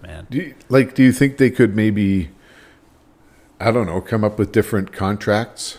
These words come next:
Speaker 2: for services and then award it to their friends, something
Speaker 1: Yeah,
Speaker 2: like that?
Speaker 1: like, they would
Speaker 2: I
Speaker 1: say,
Speaker 2: couldn't see
Speaker 1: "Look,
Speaker 2: that happening,
Speaker 1: we
Speaker 2: Brent.
Speaker 1: need to build a bridge. Oh, it's politically popular
Speaker 2: <laughs>
Speaker 1: for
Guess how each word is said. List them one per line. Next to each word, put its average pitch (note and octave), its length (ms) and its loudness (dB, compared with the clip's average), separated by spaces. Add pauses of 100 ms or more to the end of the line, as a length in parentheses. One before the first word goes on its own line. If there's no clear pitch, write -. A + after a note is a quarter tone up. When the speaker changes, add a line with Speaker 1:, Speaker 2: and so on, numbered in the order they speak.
Speaker 2:
for - 160 -8
services G#2+ 640 0
and G2 100 0
then F#2 140 0
award F#2 260 2
it G2+ 120 -2
to G#2 80 -2
their F#2+ 100 0
friends, D#3+ 400 -4
something A#2+ 300 -4
Speaker 1:
Yeah, E3 140 4
Speaker 2:
like B2+ 100 -2
that? G3+ 300 4
Speaker 1:
like, B2 180 0
they C#3 100 4
would D3 160 4
Speaker 2:
I F3+ 80 4
Speaker 1:
say, D#3 120 2
Speaker 2:
couldn't C#3 180 2
see D#3+ 60 2
Speaker 1:
"Look, A#2 120 2
Speaker 2:
that F#2+ 160 -2
happening, F2 400 -6
Speaker 1:
we D#2 60 -12
Speaker 2:
Brent. D#3+ 260 2
Speaker 1:
need E3+ 160 -2
to E3 80 -4
build D3 220 0
a C3 40 -2
bridge. C3 540 -2
Oh, A#2 160 -2
it's A2+ 140 -2
politically C#3 500 -2
popular G2+ 800 -4
Speaker 2:
<laughs> - 60 -10
Speaker 1:
for G2+ 580 -4